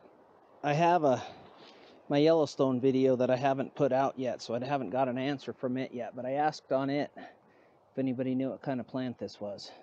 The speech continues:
I've been told, like, bush cranberry, uh, mountain cranberry, stuff like that, but I got a really crappy picture of it before. This is a much better picture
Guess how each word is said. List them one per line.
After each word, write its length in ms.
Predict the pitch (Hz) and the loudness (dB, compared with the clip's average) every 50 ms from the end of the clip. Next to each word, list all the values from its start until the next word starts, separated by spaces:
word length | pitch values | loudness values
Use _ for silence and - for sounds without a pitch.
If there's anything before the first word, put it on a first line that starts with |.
| - _ _ _ _ - - - _ _ _ _ _ | -20 _ _ _ _ -20 -20 -20 _ _ _ _ _
I've 220 | - 120 123 117 | -4 -4 -4 -4
been 180 | - 147 139 135 | -4 -6 -6 -2
told, 300 | - 156 156 143 143 131 | 2 4 4 4 4 2
like, 240 | 127 123 131 - _ | -2 -4 -8 -2 _
bush 240 | 165 156 135 - - | 2 2 2 0 -2
cranberry, 1000 | - - 175 170 165 170 170 160 165 160 160 160 151 151 156 151 151 139 135 - - - _ _ _ _ _ _ _ _ _ _ _ | -4 -2 -2 0 0 0 0 2 4 4 4 4 4 4 4 4 2 0 -2 -8 -18 -20 _ _ _ _ _ _ _ _ _ _ _
uh, 140 | - 123 120 | -6 -4 -2
mountain 360 | 120 147 170 175 - 160 156 | 0 0 0 -2 -2 -4 -6
cranberry, 560 | 147 - 175 160 151 151 147 135 147 143 139 | -4 -4 -2 0 0 0 0 0 0 0 0
stuff 340 | 131 - - 143 131 135 - | -2 -2 -2 -4 -4 -2 -4
like 220 | 123 117 127 127 - | -6 -6 -6 -4 -4
that, 200 | - 147 135 - | -4 -4 -2 -4
but 100 | 135 139 | -4 -4
I 60 | 143 | -2
got 100 | 147 151 | 0 0
a 40 | 143 | 0
really 200 | 139 156 170 156 | 2 0 0 0
crappy 440 | - - 156 143 139 135 - 117 104 | -2 0 0 0 0 0 -2 -6 -6
picture 360 | - - 151 - - 113 101 | -4 -6 -8 -6 -6 -6 -6
of 140 | 101 104 98 | -6 -6 -10
it 100 | 90 - | -14 -14
before. 380 | 110 104 - - 113 107 101 | -16 -16 -12 -10 -8 -8 -8
This 280 | 110 107 135 143 - - | -8 -8 -8 -8 -8 -6
is 220 | 165 139 120 - | -6 -6 -6 -6
a 120 | - 110 104 | -6 -6 -6
much 260 | 110 110 110 - - | -8 -10 -12 -8 -2
better 240 | - 151 165 139 107 | 0 2 2 2 -2
picture 440 | - - 110 98 - - 185 196 | -4 -8 -10 -8 -6 -6 -6 -6